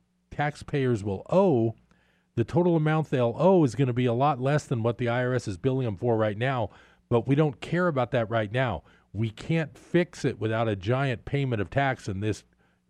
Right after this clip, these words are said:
couple doesn't have that much cash on hand. We've got an installment agreement in place. They're totally legal. And as long as that monthly payment gets made on time with no hiccups or no glitches,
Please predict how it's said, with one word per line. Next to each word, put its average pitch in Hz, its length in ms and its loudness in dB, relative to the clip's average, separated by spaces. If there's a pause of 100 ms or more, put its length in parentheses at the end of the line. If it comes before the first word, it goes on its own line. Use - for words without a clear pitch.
(160)
couple 123 240 0
doesn't 107 240 0
have 110 180 0
that 107 160 -2
much 95 260 -10
cash 151 360 -4
on 95 160 -4
hand. 90 380 -4 (520)
We've 104 280 0
got 123 200 2
an 117 100 -2
installment 135 680 0
agreement 151 460 -2
in 143 200 0
place. 143 520 -2
They're 107 220 -2
totally 151 460 0
legal. 147 520 0 (420)
And 110 140 -2
as 104 120 -2
long 135 260 2
as 147 120 0
that 127 240 0
monthly 135 420 0
payment 156 440 -2
gets 127 220 -2
made 131 240 0
on 131 260 0
time 143 340 -2
with 117 160 0
no 131 400 2 (260)
hiccups 131 640 0
or 107 160 -2
no 117 240 0
glitches, 123 680 0